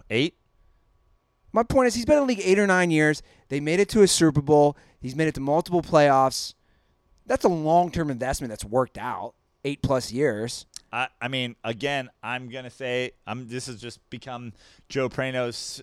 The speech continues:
Speaker 1: one of Joe Prano's stock lines for the N F L. It's a Super Bowl or bust league. If your goal for drafting a guy one overall is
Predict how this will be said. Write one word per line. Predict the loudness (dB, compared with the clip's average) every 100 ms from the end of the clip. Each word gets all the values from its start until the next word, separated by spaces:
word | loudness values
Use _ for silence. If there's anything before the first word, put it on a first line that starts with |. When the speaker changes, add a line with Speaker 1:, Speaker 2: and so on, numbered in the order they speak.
| _
Speaker 1:
one | -12 -12
of | -12
Joe | -12 -14
Prano's | -10 -8 -8
stock | -12 -4 -2 -2 -4
lines | -6 -6 -8 -12
for | -12
the | -8
N | -8
F | -6 -4
L. | -4 -6 _ -20 _
It's | -6 -4
a | -4
Super | -4 -2 -2
Bowl | 0 0
or | 0
bust | 0 -2 -4
league. | -10 -8 -8 -10 _ _ -12
If | -12 -8
your | -6 -2 0 0
goal | 0 0 0 0 -2
for | -6 -10
drafting | -2 0 -2 -6 -10
a | -6
guy | -4 -2
one | -4 -8 -10 -8 -8
overall | -6 -6 -6 -8 -4 -6 -6
is | -10 -10